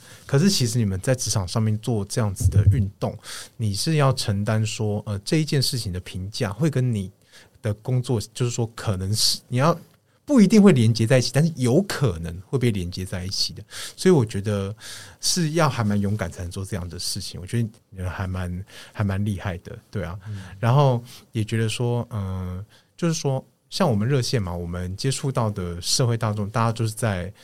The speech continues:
Speaker 1: 在，就是在他的一般生活来接触我们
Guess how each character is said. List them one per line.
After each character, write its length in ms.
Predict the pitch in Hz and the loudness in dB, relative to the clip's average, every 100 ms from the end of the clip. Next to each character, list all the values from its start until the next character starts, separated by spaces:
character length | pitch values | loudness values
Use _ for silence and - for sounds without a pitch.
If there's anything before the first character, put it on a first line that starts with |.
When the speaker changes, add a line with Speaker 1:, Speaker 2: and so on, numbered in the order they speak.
| - - _ | -20 -20 _
Speaker 1:
在， 240 | - 117 101 | -4 -2 -2
就 120 | 135 | -4
是 160 | 123 | -6
在 200 | 123 131 | -4 -2
他 160 | 113 110 | 0 0
的 180 | 98 92 - _ _ _ _ _ | -2 -6 -14 _ _ _ _ _
一 80 | 160 | -2
般 200 | 135 131 | 2 2
生 260 | - 120 | 4 2
活 240 | 120 87 85 107 | 2 -2 -6 -6
来 140 | 98 | -6
接 220 | 95 110 | -4 -4
触 240 | 110 127 85 | -4 -6 -8
我 100 | 82 | -10
们 180 | 85 - | -10 -16